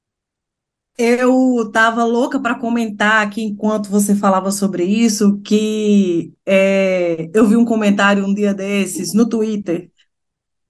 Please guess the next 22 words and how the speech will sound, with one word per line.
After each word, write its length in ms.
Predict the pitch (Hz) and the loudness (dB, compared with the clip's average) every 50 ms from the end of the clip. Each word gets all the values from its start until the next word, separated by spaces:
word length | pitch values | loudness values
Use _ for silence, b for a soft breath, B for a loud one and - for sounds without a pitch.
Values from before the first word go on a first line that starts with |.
| _ _ _ | _ _ _
que, 640 | - 220 220 220 220 214 214 202 202 - - 139 - - _ - | 0 2 4 4 4 4 4 4 2 2 0 -4 -8 -12 _ 0
é, 580 | 196 196 196 196 202 202 196 185 175 175 170 170 196 | 2 4 4 6 6 4 4 4 2 0 -4 -2 0
era 160 | 196 196 196 | 0 0 0
dizendo 180 | 202 196 196 | 0 -2 -2
assim, 420 | 196 196 - - 185 170 165 165 - _ _ _ _ _ _ _ _ _ _ _ _ _ _ _ - | -2 -2 -2 -4 -6 -6 -8 -10 -14 _ _ _ _ _ _ _ _ _ _ _ _ _ _ _ 0
"Pasmem 840 | 240 233 226 220 208 202 202 196 180 190 175 175 175 170 165 165 - - | 2 4 4 4 4 4 2 0 -2 -4 -4 -4 -4 -6 -8 -10 -8 -2
com 200 | - 226 233 240 | 2 4 4 4
o 60 | 220 | 4
que 140 | 202 - 254 | 4 4 4
eu 200 | 233 240 247 - | 6 6 4 4
pasmei 580 | - 233 220 302 233 214 214 214 214 220 233 226 | 4 4 4 4 4 4 2 2 2 2 4 6
hoje", 520 | 220 214 220 220 254 262 - 202 202 202 | 6 6 8 8 6 6 4 4 0 0
que 240 | 202 - - 196 196 | -2 -4 -6 -6 -6
foi, 580 | - - - 208 202 196 190 185 170 165 - - - - | -6 -4 0 2 2 2 2 2 0 -2 -4 -6 -10 -6
"Vocês 380 | - 226 330 339 466 480 453 359 | 0 0 0 2 2 2 2 4
já 100 | 381 339 | 4 2
pararam 560 | - - 214 202 208 202 202 202 196 196 - | 2 2 2 4 4 4 4 2 2 0 -2
pra 500 | - 208 202 196 196 196 196 190 190 185 185 - | -2 0 2 2 4 2 2 2 0 -2 -4 -4
pensar 640 | - 196 196 190 196 - - 202 190 185 190 196 - | -4 -4 -2 -2 -4 -4 -2 0 0 0 0 -4 -8
que 280 | - - 202 202 196 - - | -6 -2 0 0 0 2 2
nós, 440 | 220 240 262 247 233 220 208 220 - _ - | 4 4 6 6 6 4 4 2 0 _ 2
millennials, 1040 | 233 262 339 359 359 285 247 226 214 208 202 185 170 165 165 165 - - - - | 4 6 6 6 6 4 4 4 4 4 4 4 2 0 -4 -6 -8 -12 -14 -16